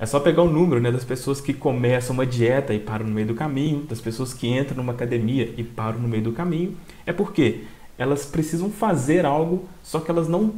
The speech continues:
são aquele algo, elas não têm aquela mentalidade. Então, seria muito mais simples pra essa pessoa se ela tivesse a mentalidade de uma pessoa que gosta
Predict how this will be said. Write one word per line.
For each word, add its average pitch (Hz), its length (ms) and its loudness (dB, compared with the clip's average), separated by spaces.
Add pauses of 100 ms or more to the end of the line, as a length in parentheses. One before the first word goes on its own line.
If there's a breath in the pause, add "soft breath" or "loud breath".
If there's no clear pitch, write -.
são 190 420 -2
aquele 127 280 2
algo, 107 280 0 (140)
elas 135 220 0
não 160 160 0
têm 147 400 -2
aquela 160 500 -2
mentalidade. 139 880 2 (400 loud breath)
Então, 175 400 2
seria 180 280 4
muito 175 460 0
mais 196 220 0
simples 220 720 -4 (160 loud breath)
pra 135 100 0
essa 135 140 -2
pessoa 202 540 4 (280 loud breath)
se - 160 -4
ela 165 100 4
tivesse 160 840 2
a 127 140 -2
mentalidade 139 960 0
de 127 60 -2
uma 127 140 -4
pessoa 120 500 0
que 107 120 -6
gosta 135 600 0